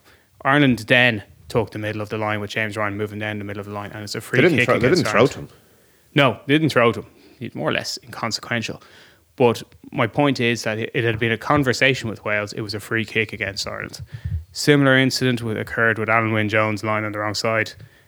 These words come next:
Speaker 1: fifteen metres in front of the French sticks. He said, "He's trapped. It's a scrum to Ireland." C J Stander did the same thing later in the game. It's a penalty to Wales.
Speaker 2: I was looking at, I looked, see, I disagree with you there 'cause I looked at C J's body position when he made that tackle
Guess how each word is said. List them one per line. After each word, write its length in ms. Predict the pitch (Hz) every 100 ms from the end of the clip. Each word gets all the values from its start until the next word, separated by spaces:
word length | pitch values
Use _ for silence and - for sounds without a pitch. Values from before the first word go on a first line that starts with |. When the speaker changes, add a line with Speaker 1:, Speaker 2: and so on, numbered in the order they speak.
| _
Speaker 1:
fifteen 440 | - - 120 120 110
metres 300 | 110 107 107
in 80 | 104
front 260 | 120 107
of 40 | 107
the 80 | 101
French 260 | 113 101
sticks. 380 | - 104 - - _ _ _
He 140 | - 117
said, 260 | 117 110 - _
"He's 260 | - - 123
trapped. 420 | - 139 143 - -
It's 160 | -
a 60 | 110
scrum 360 | - 120 110 107
to 180 | - 95
Ireland." 380 | 92 90 - _ _ _ _ -
C 180 | 131
J 160 | 120 113
Stander 400 | - 131 143 131
did 140 | 123
the 80 | 107
same 240 | - 123 120
thing 180 | 113
later 240 | 110 110 104
in 60 |
the 80 | 104
game. 320 | 107 113 110 -
It's 180 | - 113
a 60 | 110
penalty 440 | - 113 104 -
to 120 | -
Wales. 300 | 110 101 -
Speaker 2:
I 60 | -
was 60 | 104
looking 200 | 120 110
at, 100 | -
I 160 | 92
looked, 400 | 113 113 - 104
see, 80 | 101
I 80 | 113
disagree 400 | 117 127 113 113
with 120 | 95
you 60 | 95
there 100 | 85
'cause 100 | 87
I 60 |
looked 180 | 110 117
at 60 | 95
C 180 | - 101
J's 200 | 90 82
body 240 | 87 90
position 320 | 82 85 82
when 80 | 82
he 40 | 80
made 200 | 82 82
that 160 | 76
tackle 500 | - 85 - 78 -